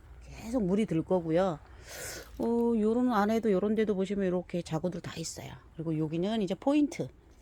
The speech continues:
이제 얘들이 이제 이 금이 이렇게 많다 보니까 요 아이가 포인트가 됐는데, 요 아이도 이렇게 물이 듭니다. 자, 향비목단. 자, 요거는 제가 육만 오천 원에 요거 한 개만 낼게요.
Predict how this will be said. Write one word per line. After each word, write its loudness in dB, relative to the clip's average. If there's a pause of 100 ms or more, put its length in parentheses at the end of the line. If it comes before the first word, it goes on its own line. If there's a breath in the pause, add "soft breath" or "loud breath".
(460 loud breath)
이제 6 (100)
얘들이 10
이제 10
이 6
금이 8
이렇게 4
많다 6
보니까 4
요 8
아이가 6
포인트가 4
됐는데, 2
요 4
아이도 6
이렇게 2
물이 0
듭니다. 0 (440 loud breath)
자, -2
향비목단. 0 (460 loud breath)
자, -8
요거는 -2
제가 -2
육만 2
오천 -2
원에 -2
요거 0
한 2
개만 4
낼게요. -4